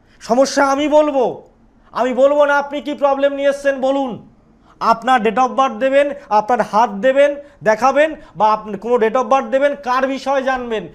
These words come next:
ছবি দেখাবেন বা তার date of birth দেবেন, আমি বলে দেবো তার কি প্রবলেম হচ্ছে। জ্যোতিষ জানি বলেই বলছি। শেষ করে একটাই কথা বলবো, দুঃখ, কথায় আছে দুঃখ শেয়ার করলে কমে, আমি বলবো না, দুঃখ শেয়ার করলে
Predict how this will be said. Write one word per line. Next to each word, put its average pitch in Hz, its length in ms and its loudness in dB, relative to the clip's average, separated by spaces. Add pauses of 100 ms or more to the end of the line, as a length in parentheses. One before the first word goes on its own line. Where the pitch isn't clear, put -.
(200)
ছবি 220 300 -4
দেখাবেন 214 440 -4
বা 208 100 0
তার 208 200 -2 (560)
date 202 140 -2
of 226 120 0
birth 208 180 0
দেবেন, 190 240 -6
আমি 220 260 -2
বলে 233 220 -4
দেবো 220 200 -4
তার 196 240 -2
কি 180 140 -16
প্রবলেম 143 420 -10
হচ্ছে। 120 320 -20 (300)
জ্যোতিষ 156 420 -12
জানি 175 280 -6
বলেই 185 300 -2
বলছি। 143 380 -16 (520)
শেষ 214 220 -2
করে 226 160 0
একটাই 226 300 2
কথা 247 160 4
বলবো, 247 480 4 (440)
দুঃখ, 240 580 0 (140)
কথায় 214 260 -2
আছে 254 140 -4
দুঃখ 226 340 -8
শেয়ার 240 280 -6
করলে 247 480 -4 (120)
কমে, 214 300 -2
আমি 185 160 -6
বলবো 226 280 -2
না, 240 240 -2 (240)
দুঃখ 214 320 -6
শেয়ার 214 300 -4
করলে 247 420 -2